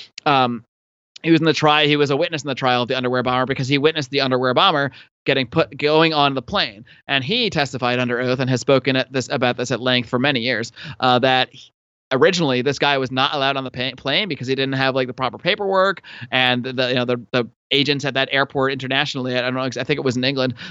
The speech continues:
um, they didn't wanna put him on. And then he saw F B I agents talking to the security at that airport, and the F D A, F B I agents put him,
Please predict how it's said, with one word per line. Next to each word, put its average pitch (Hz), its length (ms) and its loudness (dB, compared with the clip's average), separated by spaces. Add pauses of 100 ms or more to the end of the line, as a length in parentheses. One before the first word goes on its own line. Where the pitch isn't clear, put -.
(120)
um, 127 320 2
they 131 100 4
didn't 143 160 0
wanna 139 140 0
put 143 120 2
him 131 80 4
on. 127 200 4
And 135 180 0
then 147 140 2
he 175 100 2
saw 170 220 2
F 151 200 -2
B 151 140 -2
I 165 140 2
agents 127 500 -4
talking 151 540 -4 (320)
to 170 200 2
the 170 120 -2
security 170 500 2
at 139 100 0
that 147 160 2
airport, 127 400 -2 (160)
and 135 100 -4
the 127 120 0
F 175 140 2
D 156 140 2
A, 156 220 4 (200)
F 185 200 -2
B 170 140 0
I 143 160 2
agents 123 340 -4 (160)
put 156 220 -2
him, 147 320 -2